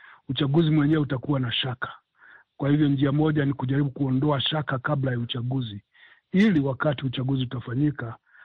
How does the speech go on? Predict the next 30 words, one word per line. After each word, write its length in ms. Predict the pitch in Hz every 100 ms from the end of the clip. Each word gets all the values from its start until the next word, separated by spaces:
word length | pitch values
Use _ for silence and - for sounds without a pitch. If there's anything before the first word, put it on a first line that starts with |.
| -
hata 260 | 143 151 160
kama 280 | 170 160 135
kuna 280 | - 147 139
sheria 440 | 147 139 160 151
ambazo 380 | 139 151 147 143
hazijulikani 760 | 131 123 123 131 127 151 131 135
sawasawa, 520 | 120 120 143 131 117 _ - - -
eh, 340 | 135 131 135 135
hatua 420 | 139 131 147 143
moja 380 | 147 165 156 151
hii 100 | 160
ya 100 | 139
kusema 420 | 131 - 151 147
watakuwa 1120 | 127 123 123 120 120 _ _ _ _ - 165
na 120 | 156 139
uchaguzi 460 | 123 123 143 147
ni 140 | 135 127
njia 240 | 117 123
mzuri. 400 | 123 127 120 101 - - - _ -
Kama 260 | 185 202
kuna 260 | 175 170 156
u-, 300 | 147 131 139 _ -
ukosefu 560 | 131 147 - 156 151 139 139
u-, 760 | 135 139 139 135 131 131 123
wa 360 | 123 120 117 117 - -
sheria, 400 | 131 147 131 104 - - - -
basi 280 | 143 165 -
hiyo 180 | 180 151
itaangaziwa 1400 | 131 147 143 139 131 - _ _ 135 143 147 160 143
baadaye, 640 | 131 135 135 147 143 104